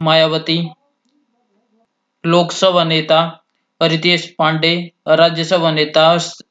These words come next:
सतीश चंद्र मिश्रा, संस्थापक कांसीराम और स्थापित चौदह अप्रैल उन्नीस सौ चौरासी को ही, सैंतीस साल पहले। और रंग नीला, चुनाव चिन्ह हाथी।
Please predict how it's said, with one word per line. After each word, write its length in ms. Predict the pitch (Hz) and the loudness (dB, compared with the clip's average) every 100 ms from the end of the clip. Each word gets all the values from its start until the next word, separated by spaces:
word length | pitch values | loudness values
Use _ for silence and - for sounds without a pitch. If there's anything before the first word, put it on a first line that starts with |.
| - | -14
सतीश 680 | 127 160 - - 185 180 - | -10 -10 -12 -4 -2 -2 -2
चंद्र 340 | 170 165 170 | -4 -2 -2
मिश्रा, 440 | 170 160 175 170 170 | -2 -4 0 0 0
संस्थापक 920 | - 185 160 - 151 151 165 185 - | -6 -8 -6 -2 -2 0 -6 -6 -8
कांसीराम 580 | 151 156 156 151 156 180 _ _ _ _ _ - | -4 -4 -4 -2 -2 -2 _ _ _ _ _ 0
और 500 | 151 160 165 170 170 | 2 4 4 2 2
स्थापित 840 | 170 - 165 165 170 170 175 - - | -2 0 -2 0 -4 0 -2 -4 -4
चौदह 240 | 175 175 170 | 0 2 2
अप्रैल 320 | 165 160 156 | 2 0 0
उन्नीस 360 | - 175 160 | -4 -8 -6
सौ 80 | 170 | -8
चौरासी 460 | 160 160 160 170 151 | -4 0 0 -2 -10
को 220 | - 156 | -6 -6
ही, 340 | 147 156 160 - _ - | -4 -6 -8 -16 _ -6
सैंतीस 320 | 156 151 151 | -4 -4 -4
साल 200 | 147 143 | -4 -4
पहले। 320 | 139 156 156 156 - _ _ _ _ _ _ _ _ _ _ _ _ _ _ - | -2 -4 -4 -6 -10 _ _ _ _ _ _ _ _ _ _ _ _ _ _ -6
और 160 | 160 160 | 0 2
रंग 480 | 170 170 170 165 165 | 2 0 -2 -2 -4
नीला, 560 | 165 160 160 175 165 _ _ _ _ _ _ _ _ _ _ _ _ _ _ _ _ _ _ _ _ - | -4 0 0 0 -8 _ _ _ _ _ _ _ _ _ _ _ _ _ _ _ _ _ _ _ _ -6
चुनाव 400 | 170 165 170 160 | -4 0 -2 -2
चिन्ह 400 | 160 170 165 160 _ _ - | -4 -4 -6 -10 _ _ -4
हाथी। 520 | 156 156 170 147 131 | -2 -2 -6 -8 -10